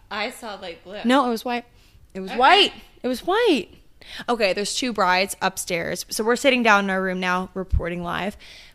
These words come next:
Speaker 2: But there was two brides. It, she was wearing white. She walked right by me.
Speaker 1: That little prom dress two-piece that she was wearing
Speaker 2: <laughs>
Speaker 1: looked sky blue to me.
Speaker 2: No, Colby, she walked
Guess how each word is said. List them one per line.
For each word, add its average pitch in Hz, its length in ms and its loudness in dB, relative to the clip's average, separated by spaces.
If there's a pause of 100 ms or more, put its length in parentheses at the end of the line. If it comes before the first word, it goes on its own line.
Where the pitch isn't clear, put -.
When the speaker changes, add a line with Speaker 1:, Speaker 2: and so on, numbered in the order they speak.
Speaker 2:
But 208 120 -2
there 208 100 2
was 202 280 -2
two 254 320 -2
brides. 277 720 -2 (300)
It, - 200 -6
she - 100 -2
was 302 160 0
wearing 247 200 2
white. 175 200 -8
She - 120 -4
walked 262 260 4
right 190 140 0
by 170 140 -2
me. 139 220 -12 (360)
Speaker 1:
That 208 320 6
little 247 380 6 (100)
prom 196 400 2
dress 226 560 4 (200)
two-piece 226 680 -6
that 190 260 -4
she - 180 -6
was 185 200 -8
wearing 180 460 -4
Speaker 2:
<laughs> 170 40 -16
Speaker 1:
looked 185 380 0
sky 196 720 4
blue 175 340 -2
to - 180 -8
me. 240 300 -10
Speaker 2:
No, 320 260 12
Colby, 262 380 10
she 269 160 4
walked 233 340 6